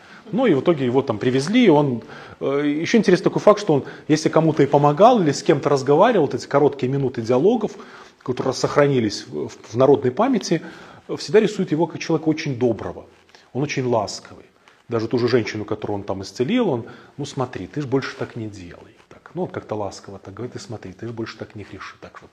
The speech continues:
"Я тебя вот, ах, ай-яй-яй". Ну и, и там другие воспоминания, как он там дрова кому-то помог, там вору там поотдавать, там вы это читали, наверное, вот, или, э, корову свою отдал. Ну, говорит, что,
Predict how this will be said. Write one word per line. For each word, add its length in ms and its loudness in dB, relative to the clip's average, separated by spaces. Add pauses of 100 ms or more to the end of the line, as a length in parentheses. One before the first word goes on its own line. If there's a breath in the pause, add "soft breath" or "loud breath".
(100)
"Я 120 -18
тебя 240 -16
вот, 120 -18 (420 loud breath)
ах, 100 -20 (640 loud breath)
ай-яй-яй". 440 -14 (340 loud breath)
Ну 80 -4
и, 240 -2
и 40 -8
там 260 -2
другие 280 -2
воспоминания, 380 -2
как 160 -10
он 80 -6
там 160 -6
дрова 440 4
кому-то 360 -6
помог, 340 -6
там 140 -4
вору 320 -2
там 180 -10
поотдавать, 600 -4
там 160 -10
вы 120 -6
это 160 -14
читали, 320 -8
наверное, 460 -10 (560 loud breath)
вот, 340 -8
или, 1000 -6
э, 600 -12 (380)
корову 480 2
свою 460 -4
отдал. 260 -4
Ну, 240 -4
говорит, 260 0
что, 240 -14